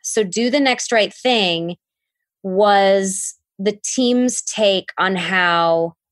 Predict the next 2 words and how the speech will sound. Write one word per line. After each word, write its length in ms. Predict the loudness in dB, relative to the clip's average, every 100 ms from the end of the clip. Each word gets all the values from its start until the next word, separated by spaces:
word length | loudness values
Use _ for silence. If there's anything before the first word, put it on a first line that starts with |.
| _ _ _ _ _ _ _ _ _ _ -2
our 240 | 2 2 0
coworkers 1200 | -2 0 2 2 0 0 0 0 -2 -4 -6 -8